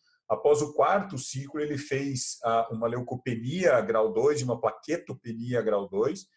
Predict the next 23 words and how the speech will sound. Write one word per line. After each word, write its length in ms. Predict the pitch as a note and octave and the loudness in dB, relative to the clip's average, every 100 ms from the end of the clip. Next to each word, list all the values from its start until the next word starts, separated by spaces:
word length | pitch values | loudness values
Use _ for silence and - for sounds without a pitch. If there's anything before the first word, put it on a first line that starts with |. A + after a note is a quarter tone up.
| _ _ _ - | _ _ _ 0
ah, 320 | A2+ A2+ G#2 - | 2 2 0 -6
sem 540 | - C3 C3 G#2+ F#2+ | -2 0 0 -4 -4
grandes, 360 | G#2 A#2+ B2+ G#2+ | 0 2 2 0
maiores 480 | A2+ A2+ A#2 A2 - | 0 2 2 2 -4
complicações. 840 | A2+ G#2 G#2+ G#2 - A2+ D3 D#3 | -8 -8 -2 -2 0 0 -2 0
A 80 | A#2+ | 0
gente 200 | A#2+ B2 | 0 -2
acabou 340 | - G#2+ C3+ | -2 0 0
fazendo 380 | D3+ C3 B2 C3 | 0 0 0 -4
um 60 | B2+ | -6
pouquinho 460 | A#2+ - D#3 F3 | -8 -8 -6 -4
de 140 | D3+ C#3 | -6 -6
corticoide, 840 | B2 - - - A#2 D3 D3 A2 G#2+ | -6 -6 -6 2 6 6 4 -2 -4
eh, 320 | A2 A2 A2 A2 | -4 -4 -2 -4
eh, 80 | A2 | -4
eu, 280 | A2 A2 | -6 -2
eu 80 | A2 | -2
acabei 280 | A2 A2 B2 | -2 -2 -2
fendo, 360 | B2 B2 B2+ A#2 | -4 -4 -4 -4
fazendo 320 | A#2 A2+ A#2+ A#2+ | -4 -2 -4 -2
só 200 | B2+ B2+ | -2 2
quarenta 400 | A#2 A#2 C#3+ - | 2 2 0 -2
miligramas, 720 | B2 A2+ A2+ A#2 A2+ G#2 | -2 -2 0 2 0 -4